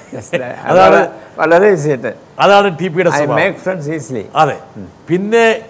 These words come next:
Speaker 2: എവിടെ നിന്ന് വന്നു എന്നുള്ളത് താങ്കൾ ചിന്തിക്കുന്നേ ഇല്ല.
Speaker 1: ഒരു ചിന്തയില്ല.
Speaker 2: ചിന്തിക്കില്ല. നല്ല ആരോഗ്യമുള്ള സമയത്ത് ഒരു ലൊക്കേഷനിൽ നിന്ന് വേറെ ലൊക്കേഷനിലേക്ക് പറന്ന്, പറന്ന്, പറന്ന് വിരാജിച്ചു. പക്ഷേ പ്രായം നമ്മളെ കയറി പിടിക്കുന്നുണ്ടെന്നുള്ള ധാരണ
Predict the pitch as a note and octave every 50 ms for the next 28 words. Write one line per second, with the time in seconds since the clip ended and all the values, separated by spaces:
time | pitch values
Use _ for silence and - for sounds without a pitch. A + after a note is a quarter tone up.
0 | D#3+ E3 E3+ F#3+ A3+ A3 A3+ A3+ A3 A3 G3 F#3+ G3 F#3+ A3 G#3 G#3 F#3+ G3 F#3+
1 | F#3 E3+ E3 E3 E3 E3 D3+ - E3 D#3 D3+ D#3 C3+ D3+ C3 C3 B2 A#2 A#2 B2+
2 | C3 C#3 D3+ B2 C#3 A2+ F#2+ F#2 F#2+ F2 D#2 - - - B2+ B2+ A#2+ G2 F#2+ E2
3 | - - - - B2 B2+ C#3 D#3 F3 F3+ F3 E3+ E3+ F3 F3+ F3+ F3 F#3 F3 F3+
4 | E3+ F3 F3 E3 E3 E3 D#3+ D3+ - D#3+ D#3 D3+ D3 D#3 E3 D#3+ E3 E3 D#3 E3
5 | E3 D#3+ D3 - D#3+ D#3+ D#3 D3+ D3 D3+ D#3 D#3+ D#3+ D#3 D3+ - - D3+ D3 -
6 | - D3 C#3+ B2+ D3 D3 - C#3 C3+ C3+ C#3 C#3 C#3+ C#3 - - C3 B2+ C3 B2+
7 | B2 - A#2+ A#2 A#2 A2+ A2+ G#2+ G2+ G2 G2 F2+ - - - - - - - -
8 | - - - - - - - - - - - - - - - - - - C#3+ C#3+
9 | - - E3 D3+ - - C3+ D3 D#3 E3 E3+ F3 F3 E3 D3+ D#3+ D3+ D3+ D3+ D3+
10 | D3 D3 - D3 C#3+ D3 C#3+ C#3 - C#3+ C#3 C#3+ - D#3+ D3+ D3+ C#3+ C#3 C3+ C#3
11 | C3 C3+ C3 C3 B2+ B2+ B2 A#2+ B2 A#2+ A2